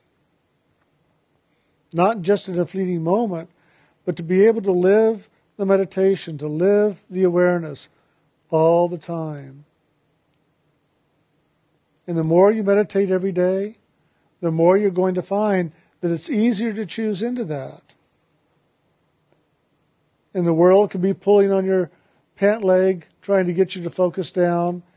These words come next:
to get caught back up in, "Don't forget me." And all you have to do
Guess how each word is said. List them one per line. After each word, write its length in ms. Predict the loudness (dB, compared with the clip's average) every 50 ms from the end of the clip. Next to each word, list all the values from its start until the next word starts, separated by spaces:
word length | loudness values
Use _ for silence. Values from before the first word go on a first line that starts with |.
| _ _ _ _ -8
to 60 | -2
get 220 | 0 0 0 0
caught 240 | 0 0 0 0 2
back 280 | 0 0 0 0 0 0
up 200 | -2 -2 -2 -4
in, 480 | -4 -4 -4 -4 -6 -8 -10 -12 -18 -20 _ _ _ _ _ _ _ _ _ _
"Don't 220 | -2 0 0 0
forget 320 | -2 -2 0 0 -2 -2 -2
me." 500 | -4 -4 -4 -2 -4 -6 -6 -10 -14 -18 _ _ _ _ _ _ _ _ _ _ _ _ _ _ _
And 80 | -2 0
all 160 | 2 4 4
you 140 | 2 2 2
have 260 | 2 2 0 0 -6
to 100 | -14 -8
do 380 | -2 0 2 2 2 2 0